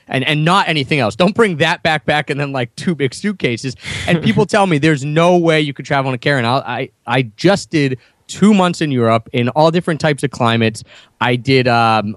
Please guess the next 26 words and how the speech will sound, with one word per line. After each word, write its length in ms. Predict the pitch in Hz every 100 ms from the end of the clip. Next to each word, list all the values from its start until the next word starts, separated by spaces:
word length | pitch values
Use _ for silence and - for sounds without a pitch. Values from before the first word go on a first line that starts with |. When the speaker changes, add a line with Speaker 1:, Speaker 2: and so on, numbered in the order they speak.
| -
Speaker 1:
four 320 | _ 165 170
weeks 260 | 160 156 151
in 100 | 135
China 360 | 160 147 156
in 160 | 147 120
February 600 | - 147 143 147 147 147
from, 420 | - 123 117 113 - - _
you 140 | 131
know, 220 | 131 127 -
eighty, 260 | 135 139 135
eighty-five 500 | 135 131 139 139 135
degrees 500 | 131 135 135 135 120
all 200 | - 131
the 60 | 127
way 100 | 120
down 220 | 123 127
to, 60 | 120
like, 220 | 120 -
forty 340 | - 143 135
degrees. 560 | 127 123 131 127 127 120 - - _ -
And 220 | 127 127 - 104
I 160 | 123 -
only 300 | 131 160 156
brought 380 | 131 127 131 - _ _
my 140 | 123 135
carry-on. 500 | 175 208 127 90